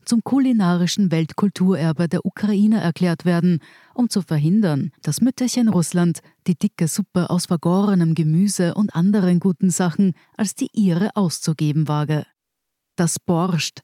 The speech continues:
weder rein russisch noch pur ukrainisch ist, sondern zumindest eben solche Wurzeln in Polen und auch Rumänien hat,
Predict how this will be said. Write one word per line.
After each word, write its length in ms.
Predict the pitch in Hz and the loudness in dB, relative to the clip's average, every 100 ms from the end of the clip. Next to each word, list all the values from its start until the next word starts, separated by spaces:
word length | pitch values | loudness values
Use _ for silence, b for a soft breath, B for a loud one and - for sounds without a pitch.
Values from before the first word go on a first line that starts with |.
| _ | _
weder 340 | 202 247 226 180 | 0 2 2 2
rein 180 | 180 | 2
russisch 640 | 165 196 247 190 160 - - - | 2 0 0 0 0 -2 -4 -2
noch 180 | 254 - | -2 -2
pur 240 | - 285 - | -2 0 0
ukrainisch 640 | - 196 196 214 254 - | -2 0 2 2 2 0
ist, 360 | 185 151 - - b - | 0 -2 -4 -18 b -6
sondern 340 | 269 247 240 | 0 2 2
zumindest 540 | 254 233 226 208 - - | 2 2 2 2 -2 -2
eben 300 | 208 226 220 | -2 2 0
solche 420 | - 180 - 175 | 2 0 0 0
Wurzeln 360 | 170 165 - 180 | 0 -2 -2 0
in 200 | 170 156 | 0 0
Polen 480 | 170 175 196 175 - | 0 2 2 2 0
und 180 | 214 | 0
auch 160 | 208 - | 0 0
Rumänien 560 | 196 170 180 214 170 165 | 2 2 2 2 2 2
hat, 240 | 165 | 0